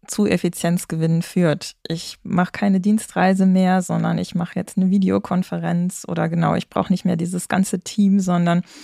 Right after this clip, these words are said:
ich hab da irgendwie eine Softwarelösung für und, äh, kann dann meine Aufnahme machen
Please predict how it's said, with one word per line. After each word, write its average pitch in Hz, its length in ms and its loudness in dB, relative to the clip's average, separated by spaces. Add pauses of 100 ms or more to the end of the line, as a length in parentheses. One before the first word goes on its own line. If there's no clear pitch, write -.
(180)
ich - 80 -12
hab 180 120 -4
da 175 100 0
irgendwie 180 200 2
eine 180 120 2
Softwarelösung 180 840 2
für 185 420 2 (640)
und, 175 440 2
äh, 165 460 0 (280)
kann 185 220 2
dann 170 320 2
meine 180 260 2
Aufnahme 185 460 4
machen 180 420 2